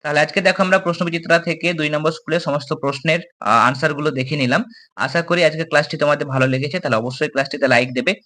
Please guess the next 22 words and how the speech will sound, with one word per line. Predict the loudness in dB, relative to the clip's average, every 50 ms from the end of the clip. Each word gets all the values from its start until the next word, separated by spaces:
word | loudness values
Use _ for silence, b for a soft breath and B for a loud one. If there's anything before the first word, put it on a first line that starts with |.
| b b b b b b b b
এবং, | -10 -4 0 2 2 2 0
আহ, | -2 -6 -2 2 4
আমাদের | 4 6 4 4 2 0
ক্লাসটি | 2 4 2 2 2 -2 -4 0
কেমন | 2 4 4 4 4
লাগলো | 4 2 2 2 2 0 0
সেটা | 2 4 4 4
অবশ্যই | 4 2 0 -2 -4 -2
তোমরা | 0 2 2 2
কমেন্ট | 2 2 -2 -2 -2 -6
সেকশনে | -6 -6 -4 -4 -2
কমেন্ট | -2 -2 -2 -4 -4 -2
করে | -2 0
জানাবে। | 2 2 2 2 0 -2 -4 -6 _
তোমাদের | -2 0 0 2 0 0
কোনো | -2 -2 -2 -2
প্রবলেম | 0 0 0 0 0 -2 -4 -4 -4
থাকলে | -6 -6 -4 -2 0
বা | 0 0 0
কোনো | 0 0 -2 -2 -2
জিজ্ঞাসা | -2 -4 -2 0 0 -2 -2 -4 -6
থাকলে | -6 -6 -2 -4 -4 -4